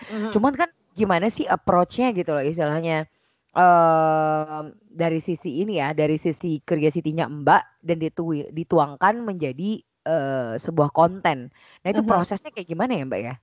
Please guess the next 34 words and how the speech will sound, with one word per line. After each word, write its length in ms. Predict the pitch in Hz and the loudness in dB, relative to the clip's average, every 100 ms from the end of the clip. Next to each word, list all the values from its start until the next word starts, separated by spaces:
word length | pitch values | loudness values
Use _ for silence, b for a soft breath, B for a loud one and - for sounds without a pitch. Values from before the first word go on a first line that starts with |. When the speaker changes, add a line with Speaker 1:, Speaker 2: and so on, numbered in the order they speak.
| _ _ _ _ _ _ B B B B B | _ _ _ _ _ _ B B B B B
Speaker 2:
Tenang, 280 | 220 277 277 | -2 0 4
guys, 120 | 214 | 6
Speaker 1:
Yang 160 | 214 226 | 6 2
Speaker 2:
kita 80 | |
bakal 240 | 233 180 196 | 2 2 0
tanya 200 | - 220 | -4 -10
tentang 280 | 190 180 175 | -8 -4 -4
hal-hal 240 | 175 165 165 | -2 -2 0
lain. 180 | 165 | -2
Tenang, 280 | 160 190 151 135 | -4 -8 -10 -12
bentar, 340 | 156 175 139 | -4 -2 -2
bentar, 240 | 135 240 247 | 2 4 6
Speaker 1:
Hmm. 100 | 220 | 4
Speaker 2:
sabar. 260 | 147 135 | 2 -2
Nggak 320 | - _ 190 | -8 _ -4
tahu 120 | 254 254 | -2 2
kenapa 240 | 254 240 | 2 2
nih, 120 | 302 254 | 2 2
kayaknya 300 | 233 302 330 233 - - | 0 2 0 0 -4 -2
yang 200 | 233 233 | -2 -2
denger 240 | 220 302 | -2 -4
kayaknya 280 | 240 247 311 | -4 -4 -4
langsung 200 | 254 233 | -2 -2
bergejolak 520 | 202 196 220 269 285 | -4 -2 0 2 0
gitu 160 | - 170 | -4 -6
kan. 160 | 170 208 | -6 -6
Tenang, 240 | 233 185 | -8 0
sabar, 280 | 208 226 175 | 2 4 4
guys. 140 | 139 135 | 2 2
Speaker 1:
<laughs> 1600 | 233 - 190 - - - - 427 523 523 - - - - 311 - | 0 -4 -14 -16 -20 -10 -2 0 0 -2 -4 -6 -8 -10 -10 -2
Yang 220 | 233 240 254 | 4 4 4
Speaker 2:
Emang 40 | |
nggak? 220 | 214 185 165 | 2 2 2
Speaker 1:
pertama 640 | 240 220 214 208 202 226 | 0 0 -4 -10 -8 -6